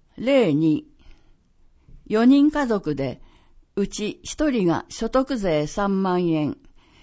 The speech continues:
住民税所得割二万円、かっこ、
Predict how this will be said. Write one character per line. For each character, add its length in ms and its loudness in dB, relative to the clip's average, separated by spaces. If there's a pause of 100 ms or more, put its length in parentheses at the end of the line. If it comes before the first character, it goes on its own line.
(320)
住 300 2
民 300 6
税 360 -2
所 180 -4
得 280 0
割 420 -2
二 160 2
万 260 0
円、 320 0 (420)
か 140 -2
っ 80 -4 (100)
こ、 240 -4